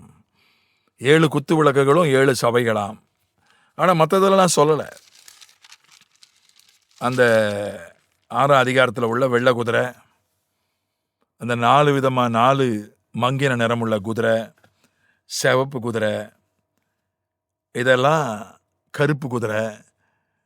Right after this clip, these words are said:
இதையெல்லாம் ஆண்டவர் வந்து சொல்லல, அதனுடைய வியாக்கியானத்தெல்லாம் சொல்லல. ஆனா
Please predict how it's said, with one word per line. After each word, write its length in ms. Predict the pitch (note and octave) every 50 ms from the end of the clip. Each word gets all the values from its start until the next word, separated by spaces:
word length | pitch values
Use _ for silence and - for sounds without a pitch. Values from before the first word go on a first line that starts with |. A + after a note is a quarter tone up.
| _ _ _ _ _ _ _ _ _ _ _ _ _ _ _ _ _ _ _ _ _ _ _ _ _ _ _ _ _ _
இதையெல்லாம் 460 | - C3 C3+ C#3 C3+ C3 D3 E3 D3+
ஆண்டவர் 320 | C#3 C#3 D3 D3 C#3+ C3+ B2+
வந்து 300 | B2+ B2+ B2+ C3+ D3 C3+ - -
சொல்லல, 380 | A#2+ A#2 C3 D3 F#2 A2 - - _ _ _ _ _ _ _ _ _ _ _ _ _ _ _ _ _ _ _ _ _ _ _ _ _ _ _ _ _ _ _ _ _ _ _ _ _ _ _ _ _ _ _ _ _ _ - - - - _ _ - - - - - -
அதனுடைய 380 | B2+ B2 B2 B2 A#2+ A#2 A2+
வியாக்கியானத்தெல்லாம் 760 | A#2 B2+ C3+ B2+ - C3 B2+ A#2+ G#2+ B2 A#2 B2 C3 B2+ - -
சொல்லல. 440 | A#2 A#2 B2 C3+ B2 G2+ - - _ _ _ _ _ _ _ _ _ _ _ _ _ _ _ _ _ _ _ _ _ _ _ _ _ _ _ _ _ _ _ _ _
ஆனா 540 | - C3+ D3 D#3+ D#3 C#3+ D3 F3 F3+ C3+